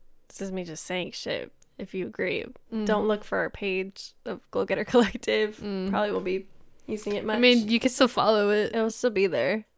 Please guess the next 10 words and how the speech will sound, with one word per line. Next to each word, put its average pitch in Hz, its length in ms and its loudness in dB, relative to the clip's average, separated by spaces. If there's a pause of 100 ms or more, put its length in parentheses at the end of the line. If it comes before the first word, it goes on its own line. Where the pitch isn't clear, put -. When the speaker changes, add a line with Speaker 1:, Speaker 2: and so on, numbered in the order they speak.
(200)
Speaker 1:
Fuck - 160 -8
it. 156 200 -2
Speaker 2:
It'll 220 120 4
still 220 240 0
be 277 100 4
there. 254 480 8
Maybe 233 440 2
we'll 285 160 0
post - 760 -6 (2000)
the, 196 200 -2